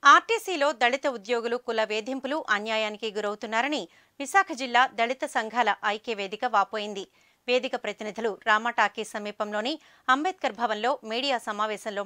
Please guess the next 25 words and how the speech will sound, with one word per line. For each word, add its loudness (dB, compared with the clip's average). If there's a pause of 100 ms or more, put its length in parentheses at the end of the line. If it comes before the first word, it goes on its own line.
మాట్లాడారు. 0 (520)
నర్సీపట్నం 0 (140)
ఆర్టీసీ 0
డిపో -4 (100)
డ్రైవర్ 2 (180)
ఎద్దు -6 (140)
అప్పారావుపై 4 (380)
కుల 4
వివక్షతో -2 (160)
వేధింపులకు -4
పాల్పడిన 2
వారిపై 2 (440)
ఎస్సీ, -4 (180)
ఎస్టీ -6 (180)
అట్రాసిటీ -4
కేసు -6
కింద 0 (240)
శిక్షించాలని -2 (380)
వేదిక 0 (100)
కో 2 (120)
కన్వీనర్ 0 (100)
కొత్తపల్లి -2
వెంకటరమణ -2
డిమాండ్ -4
చేశారు. -2